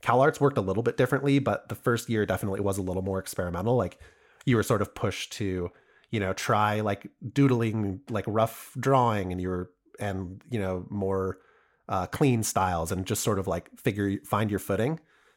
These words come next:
And I always felt like I was flailing a little bit. Like, I was trying things, but not nec-, nothing was really clicking. I wasn't really liking much of the stuff that I made.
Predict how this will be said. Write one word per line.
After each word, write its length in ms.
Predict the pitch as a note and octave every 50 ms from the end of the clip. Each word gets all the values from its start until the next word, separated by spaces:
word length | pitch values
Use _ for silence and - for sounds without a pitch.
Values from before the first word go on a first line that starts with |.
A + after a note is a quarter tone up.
| _ _ _
And 400 | - G#2+ G#2 F#2+ F#2 F#2 F2+ E2+ - _ _ -
I 80 | A#2+
always 220 | B2+ D3 D#3+ D3 -
felt 140 | - A#2 G#2+
like 120 | G#2+ G#2+
I 60 | G#2+
was 120 | G#2+ G#2 -
flailing 440 | - - F#2+ F#2+ F#2+ F#2+ G#2+ G#2
a 60 | G2+ F2+
little 260 | E2+ E2 E2 F#2 G2+
bit. 300 | A#2 C3 C#3 C3+ C3+ - -
Like, 260 | G2+ F2 E2 - - - - - - _ _ _ -
I 80 | G#2+ G#2
was 140 | G2 G2 -
trying 380 | - - A2 F#2+ F#2+ G#2 A2
things, 360 | A2 - B2+ A#2+ B2+ C3+ A#2+
but 160 | - G#2+ - G2
not 240 | G2 F2+ - -
nec-, 340 | - G2+ G2 - - - -
nothing 260 | A#2+ A2 G2 - A#2+
was 140 | A2 G2+ G2
really 160 | G2+ F#2+ F#2
clicking. 480 | F2 - - G2 F2 - G2+ G2+ G#2 A2
I 80 | F#2 F2
wasn't 240 | F2 F2+ - F#2+
really 160 | F#2 F2+ F2 E2
liking 420 | D#2 D#2+ F2 F2+ - B2+ A#2+ B2+
much 200 | B2+ C3 C3 -
of 100 | C#3 B2+
the 60 | C3
stuff 260 | B2+ - - A#2 -
that 100 | - B2
I 80 | B2 B2
made. 320 | C3 C3 B2+ C3+ C#3+ C#3